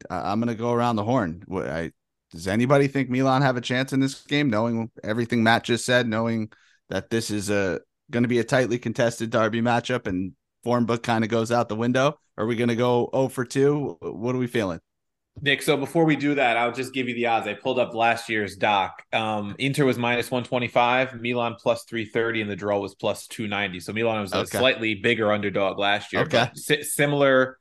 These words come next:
Speaker 2: feel to it in terms of the way the books are seeing it.
Speaker 1: So what do you think?
Speaker 2: I think there's always a chance in a derby. I mean, speaking to the Rome derby, which is what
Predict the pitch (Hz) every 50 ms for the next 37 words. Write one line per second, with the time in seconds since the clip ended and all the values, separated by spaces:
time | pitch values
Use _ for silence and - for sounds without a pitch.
0 | _ _ _ _ _ _ _ - - - 156 160 151 139 - - 110 107 101 107
1 | 107 104 127 120 110 107 110 110 107 107 104 104 101 92 98 92 117 110 - -
2 | 98 87 - - 110 107 98 92 87 78 - - _ _ _ _ _ _ _ _
3 | _ _ _ _ _ _ _ _ _ _ _ _ _ _ _ _ _ _ _ _
4 | _ _ - - - 120 123 123 131 135 170 170 151 139 - - _ _ _ _
5 | _ _ _ _ _ _ _ _ _ _ _ _ _ _ _ _ _ _ _ _
6 | _ _ _ _ _ _ _ _ _ _ _ _ _ _ _ _ _ _ _ -
7 | 156 156 220 233 208 190 147 139 180 214 214 139 113 - 123 107 101 95 - 107
8 | 104 95 90 104 92 87 85 85 - 98 117 120 120 123 120 120 123 - - _
9 | _ _ _ - - - - 147 135 156 151 - 139 135 131 143 156 151 135 120
10 | 113 104 104 101 98 101 - - - 110 95 - 95 117 117 - -